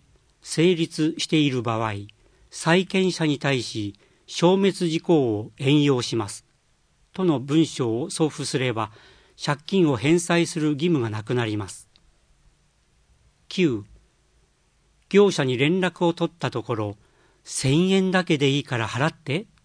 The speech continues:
と言われました。A、時効が完成している場合、絶対に支払ってはいけません。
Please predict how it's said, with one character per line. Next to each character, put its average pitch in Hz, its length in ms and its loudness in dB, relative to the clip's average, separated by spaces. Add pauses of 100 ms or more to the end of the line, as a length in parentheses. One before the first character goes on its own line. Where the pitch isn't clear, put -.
と 165 100 0
言 147 100 2
わ 127 100 0
れ 123 80 0
ま 113 120 -2
し - 120 -10
た。 - 160 -18 (1000)
A、 135 240 0 (960)
時 143 180 -2
効 196 300 2
が 180 360 2
完 160 220 2
成 151 200 0
し - 80 -4
て 160 100 -4
い 139 40 0
る 135 120 -2
場 120 120 0
合、 117 160 -2 (260)
絶 147 260 0
対 202 220 2
に 190 100 0
支 180 100 -2
払 170 200 0
っ 160 60 -6
て - 200 0
は 175 120 2
い 127 60 -2
け 143 120 -2
ま 117 140 -2
せ 117 140 -8
ん。 92 140 -14